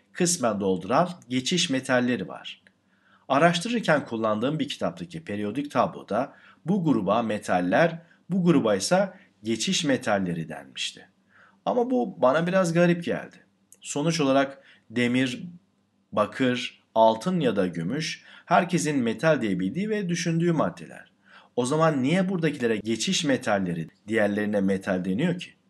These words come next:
Ama sonradan gördüm ki buradaki grup aslında zayıf metaller olarak tanımlanıyormuş. Sonuç olarak bunlar bir bakıma daha yumuşaklar ve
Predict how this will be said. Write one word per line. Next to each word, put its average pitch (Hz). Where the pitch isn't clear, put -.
Ama 226
sonradan 160
gördüm 107
ki 92
buradaki 165
grup 104
aslında 98
zayıf 127
metaller 98
olarak 76
tanımlanıyormuş. 65
Sonuç 104
olarak 101
bunlar 113
bir 170
bakıma 135
daha 160
yumuşaklar 85
ve 117